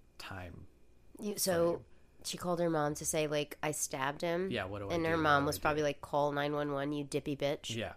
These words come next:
Speaker 2: Yeah.
Speaker 1: So she eventually calls nine one one.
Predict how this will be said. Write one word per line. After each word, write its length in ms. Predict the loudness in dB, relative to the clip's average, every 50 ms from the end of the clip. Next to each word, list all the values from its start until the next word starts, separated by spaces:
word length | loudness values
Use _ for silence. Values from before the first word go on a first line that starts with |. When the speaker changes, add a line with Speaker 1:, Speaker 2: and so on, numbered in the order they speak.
| -10 -8
Speaker 2:
Yeah. 180 | -8 -8 -8 -10 -16 -20 -20 -20 -20 -20 -20 -20 -20 -20 -20 -20 -20 -20 -16
Speaker 1:
So 560 | -10 -4 0 2 2 2 2 2 0 -4 -8 -14 -20 -20 -20 -20 -20 -20 -20 -20 -20 -20 -20 -20 -18 -12
she 180 | -8 -4 -2 -2
eventually 460 | 0 2 0 0 2 0 0 0 -2
calls 320 | 0 0 0 0 2 0
nine 160 | -2 -2 -2 -2
one 180 | -4 -6 -6
one. 380 | -4 -6 -6 -6 -6 -8 -12